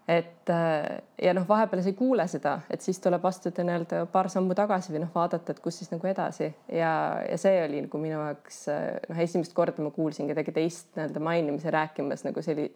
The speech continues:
midagi, mida ma ära hästi tundsin. Et noh, ma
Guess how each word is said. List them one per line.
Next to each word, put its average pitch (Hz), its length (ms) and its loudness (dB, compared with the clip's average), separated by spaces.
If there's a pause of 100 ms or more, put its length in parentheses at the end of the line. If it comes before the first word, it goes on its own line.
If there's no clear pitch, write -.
midagi, 175 320 2
mida 143 220 -4
ma 151 160 0
ära 156 160 4
hästi 156 260 -8
tundsin. 147 480 -4 (560)
Et 139 160 -4 (160)
noh, 147 160 -10
ma 175 80 6